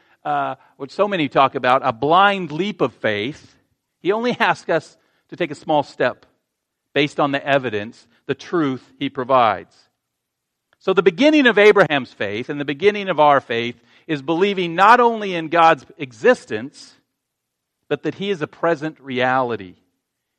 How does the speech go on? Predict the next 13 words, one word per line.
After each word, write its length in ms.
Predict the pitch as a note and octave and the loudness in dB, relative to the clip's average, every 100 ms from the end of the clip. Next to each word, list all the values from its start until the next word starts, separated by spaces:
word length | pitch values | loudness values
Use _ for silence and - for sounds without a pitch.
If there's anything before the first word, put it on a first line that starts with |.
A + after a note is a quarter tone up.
| _ _ _ _ - | _ _ _ _ -12
He's 180 | C#3 | -12
real 500 | B2 E3 E3+ B2+ F2+ _ _ _ _ _ _ _ _ _ - | -2 0 2 2 -2 _ _ _ _ _ _ _ _ _ -6
and 120 | D3 | 2
therefore 280 | D#3 E3+ D3+ | 2 4 4
must 280 | E3 D#3 | 4 4
be 120 | E3 C#3+ | -2 -8
sought 400 | - D#3 D3+ D3+ | -2 4 4 6
after, 360 | D3 C#3+ C3+ | 6 4 -2
must 220 | A#2 D#3 | -4 -4
be 140 | E3+ D3 - C#3+ | -4 -8 -12 -14
drawn 720 | C3+ E3 F3 F3 F3 E3 D#3+ | -2 4 6 8 8 6 2
near 300 | F3+ F3 E3 | 4 4 4
to. 480 | - F3 C#3 G#2+ | 0 0 2 -2